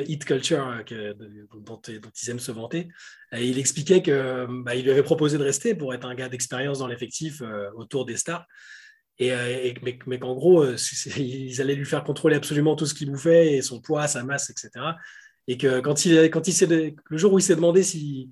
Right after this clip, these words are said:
s'il allait se taper un paquet d'Oreo dans son placard, euh, la nuit, il s'est dit : « Non, c'est, faut, faut que j'arrête, c'est pas possible. En gros, on va me fliquer là-bas. <laughs> C'est, c'est, c'est trop compliqué. » Donc, et effectivement, c'est, je,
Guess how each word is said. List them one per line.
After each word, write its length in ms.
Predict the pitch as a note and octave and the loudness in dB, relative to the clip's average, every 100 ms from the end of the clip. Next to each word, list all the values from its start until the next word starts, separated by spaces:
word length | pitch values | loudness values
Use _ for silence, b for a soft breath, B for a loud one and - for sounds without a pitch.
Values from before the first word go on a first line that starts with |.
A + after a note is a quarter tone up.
| _ | _
s'il 200 | - D3 | -6 0
allait 160 | D3 D3 | 2 2
se 60 | |
taper 220 | - C#3 D#3+ | 0 2 2
un 80 | |
paquet 260 | D3 C3 D3+ | 2 0 2
d'Oreo 360 | C#3 C#3 D3+ D#3+ | 4 4 4 2
dans 140 | C#3 | 0
son 160 | - B2+ | -6 -8
placard, 400 | B2+ C3 D3+ C3+ | -8 -4 -4 -4
euh, 180 | A#2+ A2+ | -6 -8
la 120 | A#2+ | -6
nuit, 260 | C#3 F3+ F3 B B B B - | -2 -4 -6 B B B B -14
il 120 | A#2+ | -8
s'est 140 | C3+ B2+ | -6 -4
dit : « 120 | C3+ | -2
Non, 140 | C3+ | -2
c'est, 240 | B2+ B2 A#2 | -2 -4 -6
faut, 180 | B2+ A2 | -10 -10
faut 140 | B2+ | -8
que 60 | B2 | -6
j'arrête, 240 | C3 C#3+ | -4 -6
c'est 60 | - | -6
pas 100 | A#2 | -6
possible. 640 | B2 - C#3 A2 G2+ G2 b b - | -6 -6 -6 -8 -10 -14 b b -16
En 100 | A#2 | -8
gros, 200 | C3+ D#3 | 2 4
on 40 | |
va 120 | C#3+ | 4
me 60 | B2 | 0
fliquer 320 | B2+ D3 D#3 | -6 -2 0
là-bas. 520 | C#3+ A#2+ D3 C#3 A2 - | 0 0 0 -2 -6 -12
<laughs> 40 | B B _ - - | B B _ -14 -12
C'est, 240 | - A2+ | -8 -8
c'est, 160 | G#2 A2 | -8 -10
c'est 140 | G2+ | -10
trop 140 | - C#3 | -6 -4
compliqué. » 440 | C3 C3 - C#3 B B - | -4 -4 -4 -4 B B -8
Donc, 240 | C3 - - | -6 -6 -4
et 180 | D3 E3+ | -4 -2
effectivement, 420 | D#3+ - F#3 A3 | -2 2 4 6
c'est, 200 | F#3 | 4
je, 100 | - | 0